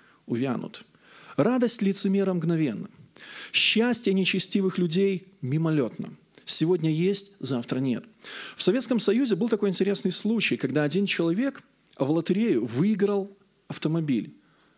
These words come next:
И это не было как-то подставлено, это в самом деле произошло. И когда это произошло, об этом человеке говорили: «Какой счастливый человек». Потом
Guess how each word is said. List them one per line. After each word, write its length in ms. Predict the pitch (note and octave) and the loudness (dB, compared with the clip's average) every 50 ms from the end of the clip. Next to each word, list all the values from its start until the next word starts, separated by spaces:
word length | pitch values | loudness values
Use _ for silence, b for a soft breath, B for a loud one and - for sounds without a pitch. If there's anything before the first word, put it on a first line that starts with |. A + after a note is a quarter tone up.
| b b b b _ _ _ _ _ _ _ _ _ _ _ _ _ _ _ _ _ _ _ _ _ _ - | b b b b _ _ _ _ _ _ _ _ _ _ _ _ _ _ _ _ _ _ _ _ _ _ -2
И 100 | D3+ C#3 | 2 2
это 340 | D#3+ A3 - C4 B3 A#3 A3 - | 2 4 2 2 2 2 2 2
не 160 | G3+ B3 C4 | 2 2 2
было 160 | E3+ C#3 C3 | 2 2 0
как-то 260 | - C3 A2+ - - | 0 0 -2 -2 -2
подставлено, 800 | - - A2 - - - - D3 F3+ G#3 G3 F#3+ F3 C#3+ C3+ D3+ E3 - _ | -4 -4 -2 -2 -2 0 0 0 0 0 0 0 -2 -2 -4 -6 -10 -12 _
это 160 | - D#3 - | -12 -10 -6
в 20 | - | -4
самом 180 | - A#2+ A#2 | -2 0 0
деле 200 | A#2 C3 C#3 F3 | 0 0 -2 -2
произошло. 560 | E3+ F3+ F3 F3+ F3+ G#3+ G#3 - - - - - - _ _ _ B B B B B B | -2 -4 -4 -4 -4 -4 -4 -6 -6 -8 -10 -12 -18 _ _ _ B B B B B B
И 100 | B2+ B2+ | -2 0
когда 220 | - D3+ D#3+ A3 | 2 2 2 2
это 140 | A3+ A3 G3+ | 2 2 0
произошло, 520 | - F3 F3 D#3+ E3 D3+ - - F#3+ G3 - | 2 2 2 2 2 0 0 2 0 0 0
об 100 | - B2+ C#3 | -2 0 0
этом 180 | C#3 - C3 | 0 0 0
человеке 320 | B2 - - C#3 C3 - B2 | 0 0 0 0 0 0 -2
говорили: 260 | A2+ A#2+ B2 A2 G#2+ | -2 -2 -2 -2 -2
«Какой 380 | A2 - A#2 - - E3 F#3+ G3 | -2 -4 -4 -2 2 2 2 2
счастливый 500 | - - E3 - - D#3+ C#3+ C3+ C#3+ B2+ | 2 0 0 0 0 0 -2 -2 -2 -2
человек». 540 | - - C3+ B2+ A#2+ A2 A#2 - - - _ _ _ _ _ _ _ _ _ _ _ _ _ _ _ _ - _ b b b b b b b b b - | -2 -2 -4 -6 -6 -8 -8 -10 -12 -16 _ _ _ _ _ _ _ _ _ _ _ _ _ _ _ _ -20 _ b b b b b b b b b -4
Потом 400 | B2 - - A3+ A#3+ A3+ - | -2 0 0 0 0 -2 -6